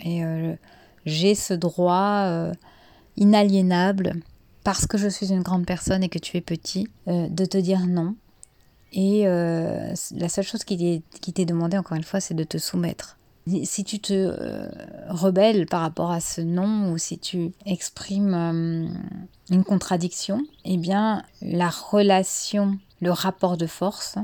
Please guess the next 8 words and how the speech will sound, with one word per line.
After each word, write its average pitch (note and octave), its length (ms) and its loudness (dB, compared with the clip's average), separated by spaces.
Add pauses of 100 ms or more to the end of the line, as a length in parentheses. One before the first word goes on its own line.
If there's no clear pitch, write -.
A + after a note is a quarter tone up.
(260)
devra F#3 420 4
se - 160 -2
renforcer F3+ 760 -2
et F3+ 60 0
monter F3 320 0
d'un E3 160 -2
cran. E3+ 320 -6 (380)
Et E3 160 0